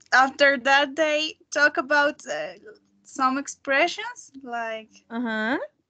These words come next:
Speaker 1: uh, how can you listen the difference about,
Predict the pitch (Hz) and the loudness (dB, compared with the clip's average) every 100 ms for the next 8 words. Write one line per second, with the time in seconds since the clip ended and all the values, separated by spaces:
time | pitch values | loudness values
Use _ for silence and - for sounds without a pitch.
0 | _ - 254 240 233 233 226 240 247 254 | _ -6 -2 0 -2 -4 0 2 2 -4
1 | _ _ _ - 269 262 254 262 254 262 | _ _ _ -6 -2 0 0 -2 -2 0
2 | 269 269 262 254 254 240 254 285 294 262 | -2 -2 0 2 2 0 -2 -2 0 2
3 | 277 277 254 233 233 226 220 | 2 2 2 2 2 2 2